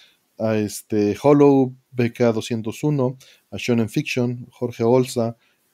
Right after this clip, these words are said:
Retomón, Shura cuarenta y seis, El Kernel, Sarumaru, que andaba por aquí, eh, Bro Gamer, Doctor Mike, Isagi Yo, eh, Edgar, eh, D J Arnold,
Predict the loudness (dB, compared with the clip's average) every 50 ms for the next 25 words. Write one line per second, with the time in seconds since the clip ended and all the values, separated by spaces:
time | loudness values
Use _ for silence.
0 | _ _ -10 -10 -8 -4 -2 2 2 2 2 0 -4 -8 -8 -6 -4 -4 -4 -2
1 | -2 -2 -4 -4 -4 -6 -8 -6 -4 -4 -2 -2 -4 -6 -8 -6 -2 -2 -2 -2
2 | -2 -4 -4 -6 -6 -10 -10 -8 -6 -4 2 4 4 4 6 4 2 0 -2 -4
3 | -4 -2 -2 -2 -4 -6 -6 -6 _ -6 -8 -8 -8 _ _ _ _ _ _ _
4 | _ -8 -6 -4 -2 0 0 2 4 4 2 2 2 0 0 -2 -2 -4 -6 -6
5 | -6 -8 -6 _ -10 -8 -6 -2 -2 0 0 -2 -4 -8 -14 _ _ -18 -16 -14
6 | -12 -12 -12 -6 -2 0 0 0 0 -2 -8 _ _ _ _ _ _ _ _ _
7 | _ _ -6 -4 -2 -2 -2 -2 -2 -2 -2 0 0 0 2 2 0 -2 -6 _
8 | _ _ _ _ _ _ _ _ _ _ -10 -8 -4 -2 0 2 4 4 4 4
9 | 2 0 -2 -2 -2 -2 -4